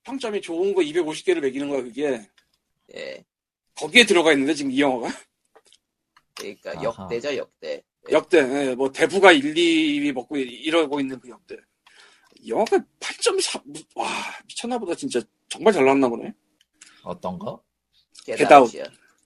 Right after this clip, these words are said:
Speaker 3: 겟아웃.
Speaker 2: 국내에서 상영을 하려나?
Speaker 1: 이 정도 되면 누-, 누군가 수입을 하긴 할 것 같은데 모르겠네.
Speaker 2: 근데
Speaker 1: 언제
Speaker 2: 흥행은
Speaker 1: 할지
Speaker 2: 하지 않을
Speaker 1: 모르는
Speaker 2: 거란 느낌?
Speaker 1: 우리나라에서 흥행은 지금 뭐, <laughs>
Speaker 2: 그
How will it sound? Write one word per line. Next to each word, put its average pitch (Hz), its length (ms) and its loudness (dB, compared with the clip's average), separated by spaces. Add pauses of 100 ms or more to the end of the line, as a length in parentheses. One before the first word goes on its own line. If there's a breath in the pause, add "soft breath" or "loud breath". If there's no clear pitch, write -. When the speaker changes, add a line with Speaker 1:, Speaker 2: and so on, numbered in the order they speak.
(560)
Speaker 3:
겟아웃. - 280 -14
Speaker 2:
국내에서 165 1000 -10
상영을 190 520 -14
하려나? 190 400 -16 (680)
Speaker 1:
이 - 100 -14
정도 240 240 -2
되면 240 260 0
누-, 156 200 -6
누군가 185 340 0
수입을 240 280 0
하긴 247 180 0
할 247 80 4
것 247 100 -6
같은데 208 300 -2
모르겠네. 143 460 -4 (540)
Speaker 2:
근데 98 180 -16
Speaker 1:
언제 147 220 6
Speaker 2:
흥행은 175 80 8
Speaker 1:
할지 143 120 -4
Speaker 2:
하지 135 200 0
않을 107 120 -8
Speaker 1:
모르는 107 180 -12
Speaker 2:
거란 85 260 -10
느낌? 143 300 -18 (420)
Speaker 1:
우리나라에서 185 600 8
흥행은 202 540 -2
지금 147 300 -10
뭐, 143 300 -4
<laughs> - 800 -20
Speaker 2:
그 107 100 -18